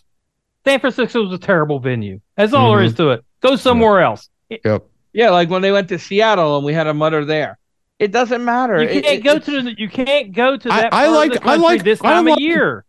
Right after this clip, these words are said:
Speaker 2: I like mutters, but that was just the most incompetently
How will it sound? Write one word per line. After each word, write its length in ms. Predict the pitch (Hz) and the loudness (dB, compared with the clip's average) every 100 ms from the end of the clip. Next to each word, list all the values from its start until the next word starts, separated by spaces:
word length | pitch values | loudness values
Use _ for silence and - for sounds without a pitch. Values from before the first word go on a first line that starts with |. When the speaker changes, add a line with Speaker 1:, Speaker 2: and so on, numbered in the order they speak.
| _ | _
Speaker 2:
I 140 | - 254 | 0 2
like 340 | 262 254 - | 4 4 4
mutters, 480 | 190 190 101 - - _ - | 4 4 0 -6 -20 _ -2
but 160 | 165 | 0
that 240 | 214 233 226 | 2 2 4
was 240 | 208 175 | 2 2
just 400 | - 170 - _ | 2 0 0 _
the 80 | 147 | 2
most 440 | 143 147 143 - | 4 4 0 -4
incompetently 880 | 147 147 - 147 156 160 143 139 113 | 0 0 2 0 0 -2 0 0 0